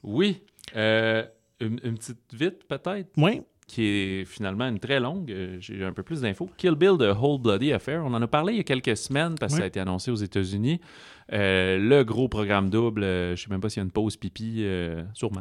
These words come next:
Speaker 1: quand même. <laughs>
Speaker 2: Il doit y avoir une intermission,
Speaker 1: Ouais, ouais,
Speaker 2: je
Speaker 1: c'est
Speaker 2: pense.
Speaker 1: ça. Oui, parce que le ton des deux films change. En tout cas, fait que les deux, Kill Bill, volume un, volume deux, collés ensemble, ça dure à peu près quatre heures et quart. Euh, ben là, on l'avait annoncé, mais là, on ne sait jamais. Canada, Québec, qu'est-ce qui se passe ? Lionsgate a confirmé que c'est eux qui ont les droits.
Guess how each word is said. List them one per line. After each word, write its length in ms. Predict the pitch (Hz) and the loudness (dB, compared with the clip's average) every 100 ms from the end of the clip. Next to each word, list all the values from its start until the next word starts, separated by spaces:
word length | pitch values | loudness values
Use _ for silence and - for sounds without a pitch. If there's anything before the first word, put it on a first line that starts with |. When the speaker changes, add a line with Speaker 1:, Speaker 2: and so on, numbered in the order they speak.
| 110 110 | -10 -10
Speaker 1:
quand 140 | 107 | -6
même. 140 | 117 | 0
<laughs> 180 | 113 - | 2 4
Speaker 2:
Il 80 | 160 | 4
doit 140 | 151 | 4
y 0 | 180 | 2
avoir 60 | |
une 80 | 165 | 2
intermission, 460 | 139 127 131 - 131 | -2 -4 -6 0 6
Speaker 1:
Ouais, 120 | 117 | 8
ouais, 180 | 110 107 | 8 6
Speaker 2:
je 60 | |
Speaker 1:
c'est 80 | 113 | 2
Speaker 2:
pense. 80 | 117 | 2
Speaker 1:
ça. 180 | 107 104 | 2 4
Oui, 160 | 117 | 4
parce 160 | 117 - | 4 2
que 80 | 98 | 0
le 80 | |
ton 240 | 92 117 117 | 2 0 0
des 140 | 104 | -2
deux 200 | 92 95 | -2 -4
films 220 | 90 110 104 | -4 -4 -4
change. 260 | 113 139 | -4 -4
En 80 | 110 | -6
tout 80 | - | -8
cas, 100 | 107 | -8
fait 140 | 90 | -6
que 60 | 98 | 0
les 100 | 127 | 2
deux, 160 | 143 143 | 2 0
Kill 180 | 127 | -2
Bill, 200 | 107 127 | 2 0
volume 260 | 120 117 120 | 2 0 0
un, 100 | 135 | -2
volume 300 | 120 117 101 | -2 0 0
deux, 180 | 110 123 | -2 -4
collés 300 | - 131 143 | -4 -2 0
ensemble, 420 | 104 110 113 123 | -2 -4 -6 -6
ça 100 | 113 | -8
dure 120 | 101 | -8
à 60 | 101 | -8
peu 100 | 98 | -6
près 100 | 107 | -2
quatre 200 | 113 127 | -2 0
heures 120 | 135 | -2
et 80 | 104 | 0
quart. 420 | 107 135 151 - - - - - - _ - | 2 2 -2 -10 -16 -20 -20 -20 -20 _ 0
Euh, 800 | 107 104 101 98 98 95 92 92 - - - - | 4 6 8 8 6 6 2 -2 -4 -12 -14 0
ben 140 | 110 | 4
là, 100 | 104 | 6
on 40 | 113 | 8
l'avait 180 | 101 95 | 6 2
annoncé, 360 | 90 90 131 | 0 -4 -2
mais 80 | 113 | -2
là, 60 | 101 | -4
on 40 | |
ne 40 | |
sait 140 | 92 95 | -6 -8
jamais. 300 | 85 95 110 | -6 -4 -2
Canada, 360 | 101 87 98 | -2 -2 -2
Québec, 280 | 101 87 101 | -4 -6 -8
qu'est-ce 160 | 92 - | -10 -16
qui 100 | - | -12
se 60 | - | -2
passe ? 300 | 175 185 127 | 0 0 0
Lionsgate 760 | 107 101 107 104 92 110 113 | 0 2 2 2 0 0 0
a 60 | 98 | -2
confirmé 500 | 92 - 87 98 110 | -4 -6 -6 -6 -6
que 60 | |
c'est 80 | - | -8
eux 40 | 101 | -8
qui 100 | 101 | -6
ont 60 | |
les 120 | 82 80 | -6 -6
droits. 300 | 90 127 | 0 0